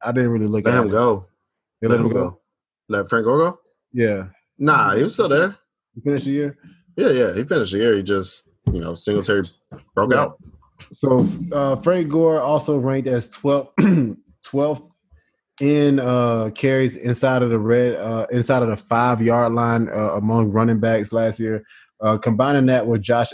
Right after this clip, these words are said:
Speaker 1: Allen's five touchdowns in the five-yard line, that leaves a lot of touches and opportunities up to, up for grab for Zach Moss.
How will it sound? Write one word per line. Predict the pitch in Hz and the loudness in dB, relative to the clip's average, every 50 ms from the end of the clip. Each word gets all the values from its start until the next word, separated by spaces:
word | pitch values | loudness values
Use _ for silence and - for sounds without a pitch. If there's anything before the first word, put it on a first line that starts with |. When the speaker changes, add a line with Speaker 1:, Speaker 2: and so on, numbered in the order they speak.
| - - | -4 -4
Speaker 1:
Allen's | 113 117 113 110 107 - | -2 0 0 -2 -2 -4
five | - - 113 113 120 120 117 107 - - | -4 -2 -2 0 0 0 -2 -4 -2 0
touchdowns | - 135 131 131 113 120 113 113 110 107 98 - | 0 0 0 0 0 -2 -2 -2 -2 -4 -6 -4
in | - 131 135 135 | -2 0 2 2
the | 127 113 | 0 0
five-yard | - - 113 110 110 107 110 107 107 104 104 101 | 0 -2 -2 0 0 0 0 -2 -2 -2 -2 -2
line, | 104 107 107 104 104 104 101 101 - _ _ _ _ - | -2 -2 -2 -2 -2 -4 -6 -8 -14 _ _ _ _ -2
that | 120 120 | 0 0
leaves | 120 117 123 123 110 117 | 2 4 4 4 2 2
a | 110 | 0
lot | 107 113 120 123 123 123 | 0 0 -2 -2 -2 -2
of | 110 | -2
touches | - - 127 117 - 120 104 | -2 -2 -2 -2 -2 -2 -2
and | 117 110 95 | -2 -4 -2
opportunities | 104 113 110 - - - 120 117 113 113 107 95 - - | -4 -6 -6 -6 -4 -2 0 2 2 2 0 -2 -2 -4
up | 113 120 - - | -4 -4 -4 -4
to, | - 101 92 - _ - | -6 -8 -8 -8 _ 0
up | 117 120 - - | 0 0 0 -2
for | - 117 | -2 -4
grab | 101 90 110 113 113 113 113 101 - | -4 -2 -2 -2 -2 -2 -2 -4 -4
for | - 117 120 117 110 | -2 0 0 0 0
Zach | 98 - 110 113 113 - - | 0 0 0 0 -2 -2 -6
Moss. | 95 98 104 107 110 110 107 - | -6 -6 -6 -6 -6 -8 -10 -12